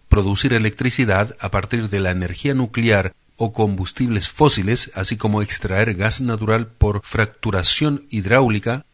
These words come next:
requiere de grandes cantidades de este recurso. Sobreexplotación de aguas subterráneas. Para enfrentar la escasez de agua, los gobiernos han optado por valerse cada vez más de suministros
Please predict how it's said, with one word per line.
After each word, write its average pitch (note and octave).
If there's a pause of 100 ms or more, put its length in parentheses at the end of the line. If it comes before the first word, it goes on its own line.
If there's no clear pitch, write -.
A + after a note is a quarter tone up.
(140)
requiere D3
de G2+
grandes G2
cantidades F#2+
de E2+
este G#2+
recurso. - (640)
Sobreexplotación D#3
de C3
aguas C#3
subterráneas. F2 (520)
Para D#3+
enfrentar E3
la A3+
escasez C3+
de G#2+
agua, G2+ (240)
los G#2
gobiernos B2+
han A#2
optado C3+
por A2
valerse G2
cada F#2+
vez F#2+
más D3
de A2+
suministros G#2